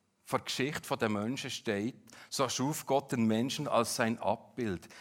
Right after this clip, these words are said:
ja, als Gottes Ebenbild. "Und er schuf sie als Mann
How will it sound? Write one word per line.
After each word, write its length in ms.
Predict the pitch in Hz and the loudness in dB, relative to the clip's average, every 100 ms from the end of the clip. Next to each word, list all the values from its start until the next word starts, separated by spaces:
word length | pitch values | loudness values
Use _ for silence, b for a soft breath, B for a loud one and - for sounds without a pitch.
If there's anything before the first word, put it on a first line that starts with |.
| B | B
ja, 180 | 110 123 | 8 10
als 260 | 123 - | 8 6
Gottes 500 | - 135 135 - - - | 2 0 0 -6 -6 0
Ebenbild. 840 | 110 127 143 127 139 123 90 - | 0 0 -4 -6 -4 -2 -2 -2
"Und 160 | 110 110 | -2 2
er 80 | 120 | 2
schuf 360 | - 127 156 | 2 0 0
sie 200 | - 151 - | -4 -4 0
als 340 | 107 104 - | 0 0 -2
Mann 440 | 101 98 104 127 | -2 0 0 -4